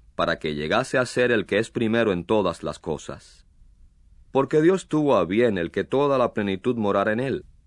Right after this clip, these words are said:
y mediante él reconciliar de nuevo consigo mismo todas las otras cosas, haciendo la paz mediante la sangre que él derramó en el madero de tormento.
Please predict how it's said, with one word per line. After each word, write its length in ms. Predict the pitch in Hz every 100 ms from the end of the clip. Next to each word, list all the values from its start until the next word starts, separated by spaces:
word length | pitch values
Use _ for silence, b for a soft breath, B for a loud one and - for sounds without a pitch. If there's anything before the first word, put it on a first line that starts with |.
| _
y 100 | -
mediante 680 | 101 82 78 78 71 90 131
él 200 | 160 165 B B B
reconciliar 960 | 107 110 110 107 95 - 87 104 143
de 120 | 139 127
nuevo 340 | 135 139 135
consigo 520 | 123 120 - 135 127
mismo 400 | 127 127 113 107
todas 320 | 123 113 113
las 180 | 104 -
otras 300 | 107 - 92
cosas, 640 | - 101 - - - - _ _ _ - -
haciendo 520 | - 65 - 113 113 107
la 260 | 95 82
paz 260 | 113 110 -
mediante 420 | 92 87 85 87
la 140 | 80
sangre 440 | - 113 107 101 92
que 140 | 101
él 140 | 98 107
derramó 440 | 113 117 110 101
en 60 | 82
el 100 | 82
madero 380 | 80 90 92
de 100 | 104
tormento. 640 | 98 107 101 113 120 76